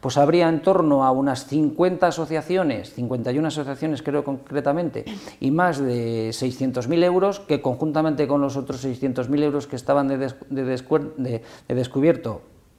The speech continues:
eran un millón doscientos mil euros, que hubiesen dejado al ayuntamiento prácticamente en bancarrota. No en bancarrota real, pero sí en un atasque exagerado, sobre todo, eh, generando muchísimos problemas para las a-, asociaciones. Eh, nosotros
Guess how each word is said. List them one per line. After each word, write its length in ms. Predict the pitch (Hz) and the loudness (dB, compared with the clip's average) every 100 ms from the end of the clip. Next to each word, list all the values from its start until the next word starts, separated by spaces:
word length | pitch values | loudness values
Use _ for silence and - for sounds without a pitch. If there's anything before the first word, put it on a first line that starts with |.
| - - - | -20 -20 -2
eran 240 | 143 151 | 4 6
un 140 | 143 147 | 6 6
millón 220 | 147 156 | 4 2
doscientos 380 | 139 151 143 147 | 0 -2 -2 -2
mil 140 | 165 | 0
euros, 300 | 170 185 196 - - - | 2 0 -2 -8 -16 -2
que 80 | |
hubiesen 240 | 139 143 160 | 0 2 2
dejado 320 | 151 156 156 | 2 2 4
al 80 | 151 | 6
ayuntamiento 560 | 147 135 143 151 165 | 4 2 2 2 2
prácticamente 920 | 160 156 - 147 147 160 165 185 - _ - | 2 -2 -2 0 0 0 -2 -6 -8 _ -6
en 120 | 110 | -4
bancarrota. 520 | 110 101 104 104 - - - | -4 -4 -6 -8 -14 -20 -8
No 100 | 123 | -4
en 60 | |
bancarrota 520 | 120 120 120 135 131 127 | -2 0 2 2 4 4
real, 400 | 135 170 190 208 - | 6 8 6 4 -4
pero 200 | 127 113 | 0 2
sí 320 | - 139 156 156 | 2 2 2 2
en 140 | 135 | 2
un 120 | 139 147 | 6 4
atasque 600 | 147 160 - 165 165 - - - | 6 2 4 4 4 0 -14 -10
exagerado, 580 | 127 131 151 - 147 165 | -2 2 2 4 6 6
sobre 260 | 156 135 127 | 4 0 0
todo, 520 | 143 151 170 - 127 | 2 6 6 4 -4
eh, 40 | |
generando 420 | - 120 123 135 147 | -2 -2 0 0 0
muchísimos 400 | 139 127 143 131 | 0 -2 -2 -2
problemas 400 | 127 127 143 131 | -2 0 -2 -2
para 200 | 117 107 | -2 -2
las 160 | 104 | -6
a-, 60 | 98 | -10
asociaciones. 840 | 110 107 107 110 107 131 107 - - - - - - - _ | -10 -10 -10 -10 -6 -4 -4 -6 -20 -18 -18 -16 -18 -20 _
Eh, 1400 | 143 143 139 135 131 127 127 120 120 120 110 113 113 117 120 | 4 6 8 8 6 4 4 2 0 -2 -2 -2 -4 -6 -2
nosotros 580 | 135 175 208 220 214 | 0 2 2 2 0